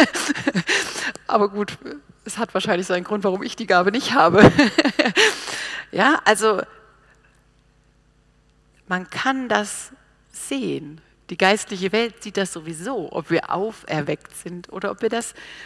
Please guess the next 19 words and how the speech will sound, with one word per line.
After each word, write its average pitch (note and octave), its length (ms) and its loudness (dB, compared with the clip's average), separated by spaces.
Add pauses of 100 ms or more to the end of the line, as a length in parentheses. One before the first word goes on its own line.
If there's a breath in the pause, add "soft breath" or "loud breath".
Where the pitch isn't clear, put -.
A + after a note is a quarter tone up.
(160 loud breath)
ob G3+ 100 -6
wir A#3 80 4
das A#3 240 -4
nicht B3 380 -4
sind. C#3 400 -10 (2250 loud breath)
Und G#3 240 -4
in, F#3+ 320 -4
in F#3 140 -8
Psalm B3 340 2
sechzehn F#3+ 380 -4
elf A#3 360 -2
steht, - 400 -4
"Du F#3+ 60 -6
führst - 520 -2
mich A3+ 200 -6
den G3 260 -4
Weg A3+ 360 0
zum G3+ 240 -8
Leben. F3+ 560 -4